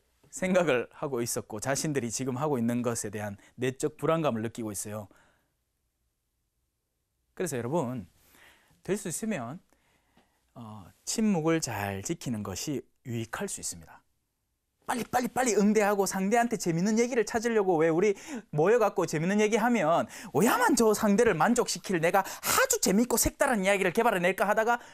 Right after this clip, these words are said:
엉뚱한 것까지 막 꺼내는 거예요. 나의 내면 안에서 나의 내면의 추악함이 고스란히 드러나는 겁니다. 하지만 우리가 성모님처럼 곰곰이 생각을 할 때 그걸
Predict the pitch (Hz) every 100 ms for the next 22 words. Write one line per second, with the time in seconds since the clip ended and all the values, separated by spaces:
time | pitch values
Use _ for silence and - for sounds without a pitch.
0 | - - 277 330 - 359 269 233 311 277
1 | 156 180 247 339 330 370 359 220 175 196
2 | 147 196 262 208 147 - 196 113 - _
3 | - 220 233 226 302 277 - 339 - 226
4 | - - - - - 247 254 311 214 139
5 | 120 98 - - - 285 277 277 220 254
6 | 240 269 269 269 202 - 180 185 107 _
7 | _ _ _ - 139 147 147 151 156 175
8 | 175 202 196 160 120 104 101 101 - _
9 | _ _ - 127 151 156 156